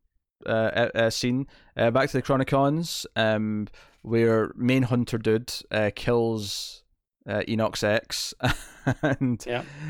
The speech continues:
Speaker 1: and is like, "No, we need to
Speaker 2: He's
Speaker 1: build."
Speaker 2: like, "Oh yeah, a-, a-, all that stuff we just saw, that tells us we can definitely get back, you know,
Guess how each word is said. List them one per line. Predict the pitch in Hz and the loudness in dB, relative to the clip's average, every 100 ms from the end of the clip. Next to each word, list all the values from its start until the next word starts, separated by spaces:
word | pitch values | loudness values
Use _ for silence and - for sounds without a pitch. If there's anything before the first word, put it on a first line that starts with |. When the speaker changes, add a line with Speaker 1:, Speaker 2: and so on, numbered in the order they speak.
| 143 - 110 | -10 -6 0
Speaker 1:
and | 113 110 | 0 0
is | 110 | 0
like, | 110 104 | 0 2
"No, | 135 | 2
we | 123 | 4
need | 139 | 4
to | 123 | 4
Speaker 2:
He's | |
Speaker 1:
build." | 123 | 4
Speaker 2:
like, | 143 147 | 2 4
"Oh | 165 143 | 4 4
yeah, | 139 123 120 | 0 -4 -8
a-, | 143 | -10
a-, | - 160 - | -8 -4 2
all | 180 | 4
that | 170 151 | 4 0
stuff | - - | -2 -2
we | 147 | 0
just | 131 - | -2 0
saw, | 151 123 107 | 2 4 2
that | 131 | 0
tells | - 135 127 | 2 2 0
us | - | -6
we | 127 | -6
can | 117 | -2
definitely | 123 - 127 | -2 -2 -4
get | 120 113 | -2 -2
back, | - 113 107 - | -2 -2 -4 -8
you | 123 | -8
know, | 101 | -8